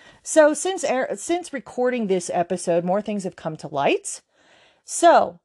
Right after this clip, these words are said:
this is where it's gonna get interesting. In that first part of the letter where it states that, uh,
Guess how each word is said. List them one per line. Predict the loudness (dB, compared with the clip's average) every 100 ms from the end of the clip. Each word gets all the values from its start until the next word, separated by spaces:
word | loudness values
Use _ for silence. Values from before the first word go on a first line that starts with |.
| _
this | -4 -4 -4
is | -4
where | -2
it's | -2
gonna | -6 -4
get | -2
interesting. | -2 -2 -8 -6 -8 -6
In | -2
that | -2 0
first | 0 0 2
part | 2 2
of | 0
the |
letter | 0 2 2 0
where | 0
it | 0 -2
states | -8 -4 -2 -4 -2
that, | 0 2 2 0 -6 -20 _ _ _ _
uh, | 2 4 4